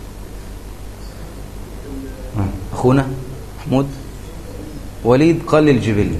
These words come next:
ليه للجبلة؟ خد بالك، انت قلت للجبلة، معنى الجبلة علماء الأصول اختلفوا، هل الفعل للجبلة إذا فعلت يفيد الاستحباب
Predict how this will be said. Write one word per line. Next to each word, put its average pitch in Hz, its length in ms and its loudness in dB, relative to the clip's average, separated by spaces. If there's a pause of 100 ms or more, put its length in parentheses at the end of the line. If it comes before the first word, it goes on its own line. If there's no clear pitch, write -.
(120)
ليه 170 240 6
للجبلة؟ 101 420 4 (2750)
خد 117 140 4
بالك، 160 220 8
انت 117 180 0
قلت 160 280 4
للجبلة، 147 580 6
معنى 180 300 4
الجبلة 175 680 6 (800)
علماء 151 400 8
الأصول 185 500 6
اختلفوا، 117 460 4 (920)
هل 208 200 8
الفعل 185 360 6
للجبلة 135 680 8
إذا 110 240 6
فعلت 135 360 6
يفيد 147 260 6
الاستحباب 139 600 4